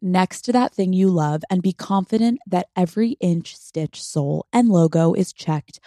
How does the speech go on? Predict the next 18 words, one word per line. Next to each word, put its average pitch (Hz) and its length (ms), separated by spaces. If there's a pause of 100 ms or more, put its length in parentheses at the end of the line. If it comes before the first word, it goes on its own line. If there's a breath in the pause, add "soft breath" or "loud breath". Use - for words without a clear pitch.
(240 loud breath)
by 208 200
experts. - 640 (240 loud breath)
With 202 240
eBay 226 460 (200 soft breath)
Authenticity 190 720
Guaranteed, 165 600
you 165 80
can 180 180
trust - 460
that 247 180
feeling 175 460
of 226 300
real 151 400
is 208 120 (120)
always 156 600
in 190 240
reach. 139 380 (240 soft breath)
So 175 480